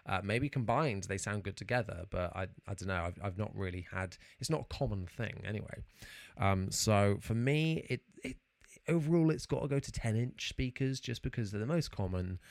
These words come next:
and they're just a safe bet, I think. I wouldn't want to have just a one by fifteen. I would choose to have a two ten or a four ten over a one by fifteen. Um, however,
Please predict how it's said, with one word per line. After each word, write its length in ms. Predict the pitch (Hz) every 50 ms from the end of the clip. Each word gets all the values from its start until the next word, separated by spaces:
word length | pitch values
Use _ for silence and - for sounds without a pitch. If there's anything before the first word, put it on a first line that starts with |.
| - - - - - -
and 480 | 101 101 95 92 90 87 87 90 85 - - - - - - - - - - 113 110 - _ -
they're 240 | - 131 127 127 131
just 240 | - 143 - -
a 40 | 107
safe 320 | - - - 117 113 - - -
bet, 180 | - 98 92 -
I 40 | 95
think. 280 | - - - 117 - - -
I 80 | 113
wouldn't 280 | 120 120 143 147 143 -
want 180 | - 120 113 -
to 60 | 110
have 300 | 95 - 101 98 92 -
just 300 | - - 107 101 - -
a 40 | 113
one 220 | 101 104 107 107
by 140 | 101 107 101
fifteen. 640 | - - 110 104 - - 110 107 110 113 120 123 - - - - - - -
I 160 | - 104 107 107
would 140 | 104 104
choose 260 | - - - 101 90 -
to 80 | 104
have 180 | 90 - 92 104
a 60 | 98
two 260 | - - - 117 101
ten 300 | - - 95 90 92 95 101
or 80 | 90 90
a 40 | 82
four 360 | - - - 110 107 101 85
ten 360 | - - - 92 92 87 80 - -
over 340 | 101 95 90 90 90 90 90
a 60 | 90
one 160 | - 95 87
by 120 | 85 -
fifteen. 480 | - - - 98 - - 101 98 101 - - - _ _ - - - - - - - - - - - - - - - -
Um, 340 | 110 107 104 104 104 104 - - - _ _
however, 760 | - - - 160 165 180 180 165 151 151 - - 101 - -